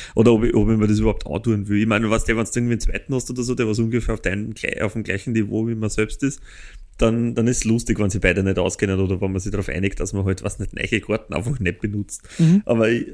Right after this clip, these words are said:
Speaker 1: ich, mein Bruder hat vor ein paar, vor einem Jahr oder so ungefähr wieder angefangen.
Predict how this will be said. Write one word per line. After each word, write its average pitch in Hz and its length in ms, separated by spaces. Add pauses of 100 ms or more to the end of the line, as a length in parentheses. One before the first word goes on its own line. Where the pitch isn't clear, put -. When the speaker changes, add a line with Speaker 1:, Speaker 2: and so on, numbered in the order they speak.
(140)
Speaker 1:
ich, - 220
mein 113 200
Bruder 135 300
hat 104 140
vor 104 100
ein 95 60
paar, 98 480 (380)
vor 104 140
einem 98 160
Jahr 120 200
oder 107 220
so 107 140
ungefähr 110 320
wieder 113 140
angefangen. 101 380